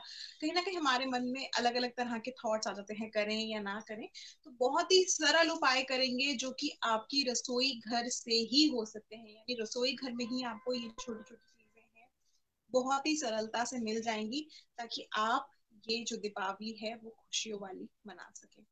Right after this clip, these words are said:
अब करना क्या है, सबसे पहले तो हम बात करेंगे आपके घर में किस तरह से आपको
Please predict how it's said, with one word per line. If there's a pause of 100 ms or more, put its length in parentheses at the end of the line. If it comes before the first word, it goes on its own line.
(300)
अब
करना
क्या
है,
सबसे
पहले
तो
हम
बात
करेंगे (440)
आपके
घर
में
किस
तरह
से
आपको